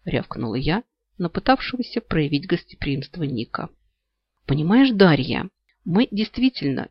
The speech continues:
демиурги девяти миров. Все это тебе не снится, и мы пригласили тебя к нам, потому что вчера мы непроизвольно услышали твои мысли о параллельных мирах», лекторским тоном проговорил отмерший Абрам.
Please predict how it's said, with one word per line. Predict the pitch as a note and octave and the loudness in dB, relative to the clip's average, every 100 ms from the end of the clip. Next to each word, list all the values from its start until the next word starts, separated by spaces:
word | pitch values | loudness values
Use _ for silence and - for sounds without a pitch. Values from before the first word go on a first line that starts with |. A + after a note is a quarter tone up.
| _ | _
демиурги | - D3+ C#3+ D3+ G3+ A3 | -2 0 2 0 -2 -6
девяти | G3+ D#3 - D3 | -6 -6 -6 -6
миров. | D3+ C#3+ - - - _ _ _ _ _ | -2 -2 -2 -8 -18 _ _ _ _ _
Все | - A#3 | -4 2
это | C4 C4 | 2 2
тебе | - A3 A#3+ | -2 0 2
не | B3+ | 2
снится, | - G3 F3+ E3 - - D#3+ - _ _ _ - | 2 0 2 0 -4 -4 -4 -4 _ _ _ 0
и | E3+ | 4
мы | G3+ G3+ | 4 2
пригласили | - F3 F3+ F#3 F#3 E3+ | 0 2 2 0 -4 -4
тебя | - D#3+ E3 | -6 0 0
к | - | 2
нам, | A#3+ D#4 E4+ _ _ _ _ _ | 2 2 2 _ _ _ _ _
потому | - G3 A#3+ | 0 2 2
что | - A#3 | 0 -2
вчера | - B3+ D#4+ - | 2 4 4 4
мы | G3+ A#3 | -2 0
непроизвольно | A3+ A3 A3 G#3+ A3+ C#4+ C4+ D#3 - - | 0 0 0 0 2 4 4 2 -4 -12
услышали | - B3 C4 - A3+ | -4 -2 -2 -2 -2
твои | G#3 A3+ A3+ | 2 2 4
мысли | A#3+ A3 - - - _ | 2 0 -4 -10 -10 _
о | D#3 | -8
параллельных | C#3+ D3 D3+ G#3 G3+ G3 | -4 -2 0 0 -2 -2
мирах», | F#3+ F3 - - - _ _ _ _ _ _ | -4 -2 -4 -10 -20 _ _ _ _ _ _
лекторским | G3 D3 - - - C#3+ E3+ | -4 -4 -4 -14 -10 -8 -4
тоном | C4 C#4+ C#4 - _ _ _ | -2 0 -2 -6 _ _ _
проговорил | E3 D#3+ D3 C#3 F3+ - | -2 -2 -4 -2 -2 -2
отмерший | F#3+ - C#3 C#3 - D3+ - | -6 -4 -4 -4 -6 -8 -4
Абрам. | D3 E3 - A#2 | -6 -4 -6 -6